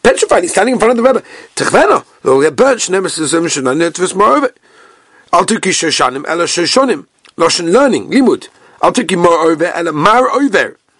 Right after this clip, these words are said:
Right? And therefore you see, a Talmud should not sit Besimcha. You should sit Be'im and Be'ira. So how could the Gemara say you should be Besimcha? So the Gemara like Kasha. No. Ha Barabba,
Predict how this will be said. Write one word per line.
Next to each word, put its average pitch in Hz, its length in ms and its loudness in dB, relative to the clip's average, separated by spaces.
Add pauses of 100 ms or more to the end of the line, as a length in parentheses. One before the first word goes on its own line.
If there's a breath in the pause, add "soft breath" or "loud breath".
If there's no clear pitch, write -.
(300)
Right? 170 280 0 (180 loud breath)
And 156 100 0
therefore 196 140 2
you 190 80 0
see, 160 240 -2 (180 loud breath)
a - 60 -8
Talmud 185 320 2
should - 140 -4
not - 180 0
sit - 220 -2
Besimcha. - 500 -6 (260 loud breath)
You 190 60 -2
should 190 160 -2
sit - 160 -4
Be'im 320 280 -2
and 254 60 -4
Be'ira. 240 400 2 (140)
So - 140 0
how 165 80 2
could 240 120 -4
the 233 60 -2
Gemara 254 220 4
say 277 100 -2
you 262 60 -2
should 208 120 -2
be 220 80 -2
Besimcha? 202 480 -2 (240 loud breath)
So - 120 -2
the - 160 -6
Gemara 185 260 2
like 208 140 0
Kasha. 117 880 -4 (260 loud breath)
No. 180 920 2 (320 loud breath)
Ha 262 240 4
Barabba, 175 680 2